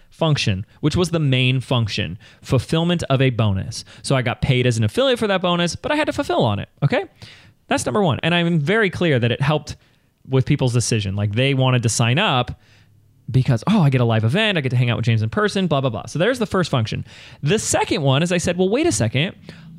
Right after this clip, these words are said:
let's record it." Now, why would I do that? Well, the second we recorded it,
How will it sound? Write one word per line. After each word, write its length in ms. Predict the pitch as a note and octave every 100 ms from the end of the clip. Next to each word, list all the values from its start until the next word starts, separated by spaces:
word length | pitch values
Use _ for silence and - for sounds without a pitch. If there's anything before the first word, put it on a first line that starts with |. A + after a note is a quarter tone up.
| -
let's 260 | - C4+ -
record 360 | D#4 E4 F#4
it." 160 | C#3+ - - - - _ _ -
Now, 80 |
why 240 | C#3 F#3+ C#4+
would 120 | B3+
I 60 | F#3+
do 140 | E3
that? 340 | D3 - - - _ _ - - -
Well, 220 | G#3 -
the 140 | E3+
second 440 | F3+ - D4+ E4+ B3+
we 100 | G#3+
recorded 540 | D#3+ - G#3 G3+ C3
it, 260 | A2+ D3